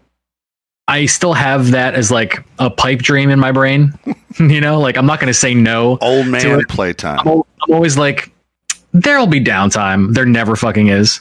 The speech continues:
Speaker 2: <laughs>
Speaker 1: um, with games. But I'm like, "There will be a moment where I'm like, I feel like finally finishing Unity, and then finally playing Syndicate, and then finally play," you know, like, just going through the fucking motions.
Speaker 2: Well, you, you could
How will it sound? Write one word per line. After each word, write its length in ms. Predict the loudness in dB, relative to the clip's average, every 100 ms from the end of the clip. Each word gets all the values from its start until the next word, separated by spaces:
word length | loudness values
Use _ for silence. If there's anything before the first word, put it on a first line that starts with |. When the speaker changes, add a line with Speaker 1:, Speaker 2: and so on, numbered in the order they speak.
| -8
Speaker 2:
<laughs> 80 | -4
Speaker 1:
um, 400 | -2 0 0 0 _ _ _ 0
with 160 | 0
games. 360 | 0 0 0 0
But 160 | -2 -2
I'm 80 |
like, 160 | -2 0
"There 160 | 0 2
will 80 |
be 160 | 2 2
a 60 | 2
moment 340 | 2 2 2
where 100 | 0
I'm 80 | 0
like, 240 | -2 -4 -8 -14 -6
I 260 | -2 0 -2
feel 240 | -2 0
like 240 | 0 0 -2
finally 440 | -4 -2 0 -2
finishing 360 | 0 -2 0 2
Unity, 540 | 2 2 0 0 -4 -4
and 120 | -2
then 140 | 0
finally 400 | 0 -2 0 0 0
playing 280 | -2 -2
Syndicate, 480 | -2 0 -2 -2 -4 -2
and 120 | 0
then 120 | 0
finally 460 | -2 -2 0 0 0
play," 200 | -2 -2
you 60 |
know, 120 | 0
like, 180 | -2 -2
just 220 | -4 -4
going 200 | -2 0
through 140 | 0 0
the 140 | 0
fucking 440 | -2 -4 0 -2 -4 _ -2
motions. 440 | 0 0 -2 -4 -6 -4
Speaker 2:
Well, 160 | -2
you, 100 | 0
you 140 | -2 -2
could 200 | -2